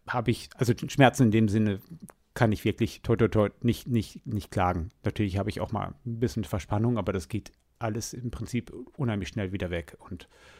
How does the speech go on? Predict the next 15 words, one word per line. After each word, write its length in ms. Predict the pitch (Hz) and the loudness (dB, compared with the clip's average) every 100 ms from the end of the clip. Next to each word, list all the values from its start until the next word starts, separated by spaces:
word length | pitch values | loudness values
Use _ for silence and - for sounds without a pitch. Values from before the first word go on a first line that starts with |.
| - - _ _ | -20 -20 _ _
ähm, 240 | - 98 95 | -6 -4 -6
ich 140 | - | -4
glaube, 260 | 120 107 107 | 2 4 4
das 240 | 98 - | 0 -6
ist 180 | - - | -10 -6
wirklich 440 | 120 - 110 - - _ _ _ _ _ _ | -4 -4 -8 -10 -20 _ _ _ _ _ _
sehr 380 | - 107 104 104 | -16 -2 0 2
dadurch 380 | 101 92 98 - | 2 0 0 -4
bedingt, 380 | 117 104 101 92 | -6 -4 -4 -4
dass 160 | 90 95 | -8 -8
ich 160 | - | -6
halt 160 | 90 - | -8 -6
klettere, 400 | - - 87 87 | -10 -8 -10 -12
weil 160 | 90 92 | -10 -8
der 200 | 95 | -8